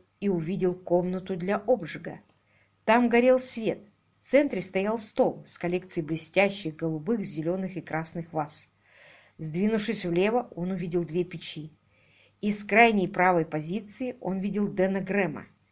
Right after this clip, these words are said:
сидевшего за маленьким столиком и переписывающего что-то из блокнота в большой журнал. Квиллер закрыл отверстие и вернул на место эстамп, спрашивая себя,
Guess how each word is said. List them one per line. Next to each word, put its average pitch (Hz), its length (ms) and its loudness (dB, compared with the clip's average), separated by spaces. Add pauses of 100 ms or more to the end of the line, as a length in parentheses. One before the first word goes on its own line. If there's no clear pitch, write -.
сидевшего 165 600 0
за 165 120 -2
маленьким 208 460 -2
столиком 196 560 -2 (640)
и 269 140 0
переписывающего 294 1080 2
что-то 277 300 0
из 247 120 0
блокнота 240 520 0
в - 20 -6
большой 214 340 0
журнал. 202 420 -4 (1200)
Квиллер 165 400 -4
закрыл 226 380 -4
отверстие 233 520 -2
и - 180 -6
вернул 165 300 -4
на 208 80 -2
место 170 380 -4
эстамп, 156 440 -8 (140)
спрашивая 143 640 -6
себя, - 380 -14